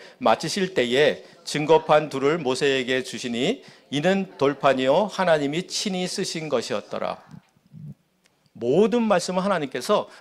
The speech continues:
하나님의 사람들, 선지자를 통해서 말씀하셨어요. 그런데 이 십계명만은 어떻게 했다고요? 하나님이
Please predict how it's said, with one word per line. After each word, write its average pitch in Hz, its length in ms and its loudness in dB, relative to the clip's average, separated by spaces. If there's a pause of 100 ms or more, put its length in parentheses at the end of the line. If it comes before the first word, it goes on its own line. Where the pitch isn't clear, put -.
하나님의 277 540 6
사람들, 208 580 4 (300)
선지자를 190 640 -2
통해서 143 580 -2 (440)
말씀하셨어요. 123 920 -8 (840)
그런데 196 580 2 (320)
이 233 120 0
십계명만은 240 920 4
어떻게 180 240 4
했다고요? 165 260 0
하나님이 269 600 2